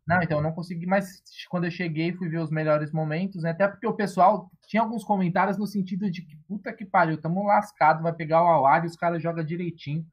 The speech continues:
Nos melhores momentos, pelo menos, meu, o Bayern podia ter ganhado de seis, sete, oito, é que errou muitas finalizações.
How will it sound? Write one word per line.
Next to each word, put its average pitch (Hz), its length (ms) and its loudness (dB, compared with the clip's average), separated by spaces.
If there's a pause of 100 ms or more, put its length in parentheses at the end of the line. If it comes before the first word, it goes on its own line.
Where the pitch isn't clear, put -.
(260)
Nos 208 160 0
melhores 220 400 4
momentos, 190 380 0
pelo 185 260 -2
menos, 180 300 -2
meu, 165 220 -4
o 139 60 -8
Bayern 165 520 2
podia 165 260 -6
ter 170 100 -10
ganhado 160 360 -2
de 143 220 -12
seis, 165 420 -8
sete, 151 340 -6
oito, 160 240 -6 (540)
é - 40 -16
que 156 120 -6
errou 151 300 0
muitas 165 340 -2
finalizações. 156 1040 -2